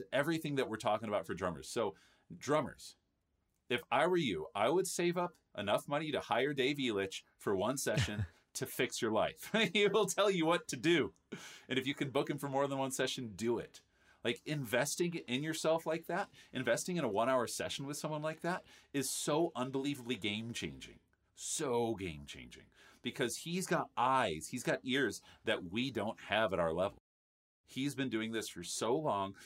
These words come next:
putting in so much time and energy and money and focus into his, uh, practice for himself and into teaching this for other people,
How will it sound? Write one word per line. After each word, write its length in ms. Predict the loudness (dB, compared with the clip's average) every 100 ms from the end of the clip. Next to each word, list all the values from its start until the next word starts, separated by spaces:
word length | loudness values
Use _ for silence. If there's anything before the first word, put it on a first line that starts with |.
| -8
putting 160 | -2 -2
in 80 | -2
so 200 | -4 -2
much 200 | -2 -2
time 240 | -2 -2
and 80 | 0
energy 340 | 0 0 -4 -4
and 100 | -2
money 240 | -2 -2
and 100 | -4
focus 400 | -2 -2 -2 -6 -8
into 360 | -8 -6 -4 -2
his, 300 | -2 -4 -12 -20 -20 -12 -2
uh, 220 | 0 0 -2
practice 400 | -2 0 -2 -6
for 140 | -6 -8
himself 440 | -8 -2 0 0 -6
and 200 | -6 -4
into 220 | -4 -6 -10 _ -12
teaching 340 | -10 -8 -6
this 140 | -8
for 160 | -8 -8
other 140 | -6 -6
people, 440 | -6 -12 -12 -16